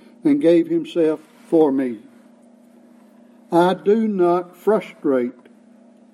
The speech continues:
the grace of God. For if righteousness come by the law, then Christ is dead in vain.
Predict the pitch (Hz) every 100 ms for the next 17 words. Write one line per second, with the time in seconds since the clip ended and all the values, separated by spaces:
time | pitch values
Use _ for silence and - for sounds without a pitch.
0 | _ _ _ _ _ _ 147 123 156 165
1 | 165 156 - 175 147 120 113 - _ _
2 | _ _ _ _ _ _ _ - _ -
3 | - - 156 165 - 170 190 220 - 170
4 | - 170 165 - 185 180 165 147 151 175
5 | 185 147 139 143 _ _ _ _ _ _
6 | _ - - _ 139 135 - 185 160 139
7 | - _ 156 120 - 147 151 151 - -
8 | _ 147 123 156 147 131 123 -